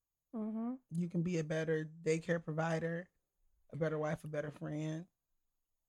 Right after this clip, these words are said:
Speaker 1: I thought you was about to say something about my attitude, so I kinda
Speaker 2: You need to
Speaker 1: <laughs>
Speaker 2: work
Speaker 1: I thought you was about to say
Speaker 2: on
Speaker 1: something. No, I
Speaker 2: that.
Speaker 1: can be, I can do, I know what I can do better in. I can be better on being on time.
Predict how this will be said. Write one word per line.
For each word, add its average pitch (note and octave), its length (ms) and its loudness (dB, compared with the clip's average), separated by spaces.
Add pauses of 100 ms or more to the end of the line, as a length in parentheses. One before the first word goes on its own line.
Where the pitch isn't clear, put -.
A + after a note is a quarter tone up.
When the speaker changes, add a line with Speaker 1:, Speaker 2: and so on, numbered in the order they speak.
Speaker 1:
I A#3+ 100 2
thought C4 140 6
you B3 80 4
was A3+ 40 4
about G#3 140 6
to - 60 -4
say G3 120 2
something G3+ 240 -2
about F3+ 100 -2
my F3 120 2
attitude, F3 440 0
so F#3 80 -8
I F3+ 100 -2
kinda E3+ 340 -4 (420)
Speaker 2:
You A3 400 6
need F3+ 360 6
to C#3+ 260 -2
Speaker 1:
<laughs> - 40 -20
Speaker 2:
work E3 380 6
Speaker 1:
I D4+ 140 12
thought - 340 12
you C#4+ 120 12
was A#3+ 60 2
about A3 100 10
to G#3 80 12
say G3 200 12
Speaker 2:
on D#3+ 120 8
Speaker 1:
something. E3 240 4 (260)
No, A3+ 320 12
I E3+ 80 12
Speaker 2:
that. A#3+ 200 12
Speaker 1:
can C#4+ 160 10
be, A#3 220 10
I C4+ 140 12
can C#4+ 180 8
do, B3 60 8
I A#3+ 100 12
know D4+ 140 12
what C#4 100 12
I A#3 80 12
can A#3 120 6
do A3+ 100 10
better A3 320 12
in. E3+ 180 12
I A3+ 140 12
can B3+ 180 8
be A#3+ 100 10
better G#3+ 280 12
on G3 220 8
being A3+ 280 12
on F#3+ 220 8
time. F#3 600 8